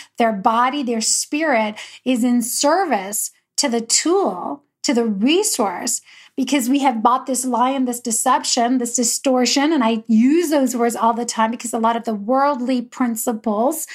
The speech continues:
not the heavenly principles, the supernatural principles, but a lot of the principles and the programs that we have grown up with in this world, of this world, tell us that time is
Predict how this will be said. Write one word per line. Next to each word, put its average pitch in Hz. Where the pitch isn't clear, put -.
not 269
the 320
heavenly 262
principles, 226
the 226
supernatural 226
principles, 220
but 240
a 233
lot 247
of 285
the 269
principles 277
and 247
the 233
programs 262
that -
we 254
have 226
grown 226
up 240
with 220
in 285
this 240
world, 240
of 269
this 220
world, 208
tell 311
us 220
that 254
time 277
is 262